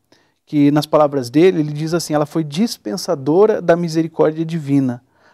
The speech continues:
fazendo-se disponível a todos, através do acolhimento e da defesa da vida humana,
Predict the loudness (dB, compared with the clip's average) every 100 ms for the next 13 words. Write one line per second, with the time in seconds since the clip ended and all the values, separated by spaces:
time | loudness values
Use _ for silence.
0 | _ -8 0 0 0 -4 -8 -8 -8 -4
1 | -2 0 2 2 2 2 2 2 0 -16
2 | -20 _ _ _ _ -8 -2 2 2 2
3 | 4 4 4 2 0 0 0 2 2 2
4 | -2 -4 -4 0 2 2 -2 2 4 4
5 | 2 0 0 0 2 2 2 0